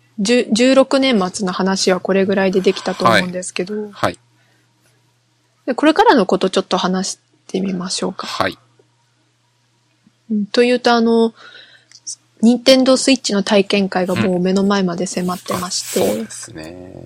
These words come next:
Speaker 1: そうですね。年明け、一番最初の大きなイベントっていうのがこれですかね。
Speaker 2: そうですね。ここまで大きい体験会っていうと、スリーディーエス以来とかなんですかね。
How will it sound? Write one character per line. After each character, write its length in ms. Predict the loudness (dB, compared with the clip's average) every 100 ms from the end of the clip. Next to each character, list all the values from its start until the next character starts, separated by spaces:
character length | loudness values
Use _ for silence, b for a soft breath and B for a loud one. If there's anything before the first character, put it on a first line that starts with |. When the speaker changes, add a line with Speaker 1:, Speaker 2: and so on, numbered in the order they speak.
| -20 -20
Speaker 1:
そ 140 | -6 -2
う 40 |
で 60 | -2
す 140 | -2
ね。 320 | -4 -4 -4 -2
年 220 | 0 4
明 100 | 4
け、 480 | 6 6 8 6 4 -2 _ _ b b b b b b -20 -10
一 200 | -4 2
番 240 | 2 2
最 220 | 2 2 4
初 120 | 2
の 240 | 2 2
大 100 | 2
き 100 | -2
な 80 | -6
イ 80 | -4
ベ 100 | -2
ン 80 | -4
ト 80 | -6
っ 40 |
て 120 | -4
い 40 | -2
う 40 |
の 60 | -2
が 60 |
こ 140 | -4 -8
れ 100 | -8
で 240 | -4 -4
す 100 | -4
か 120 | -6 -4
ね。 240 | -4 -4 _ _ _ _ _
Speaker 2:
そ 560 | -20 -14 -6 -6 -6 -10
う 40 | -16
で 60 |
す 180 | -18 -18
ね。 120 | -20 -20 _
こ 300 | -6 -4 -4
こ 160 | -4 -4
ま 220 | -2 -2
で 120 | -2
大 220 | -2 -4 -4 _ -10
き 240 | -2 -2
い 60 | -4
体 340 | 0 2 2
験 340 | 0 -4 -4 -2
会 260 | -2 -2
っ 40 | -4
て 240 | _ -6
い 80 | -4
う 40 |
と、 360 | -6 -8 -8 -14 _ _ _ -16
ス 240 | -6 -4
リ 240 | 0 0 0
ー 20 |
デ 120 | 2
ィ 120 | 4
ー 40 | 4
エ 20 |
ス 220 | 2 0
以 100 | 2
来 260 | 4 2 0 _ -8
と 100 | -2
か 200 | -2 -2
な 160 | -6
ん 160 | -8 -10
で 140 | -10
す 200 | -10 -14
か 180 | -8 -6
ね。 380 | -4 -4 -6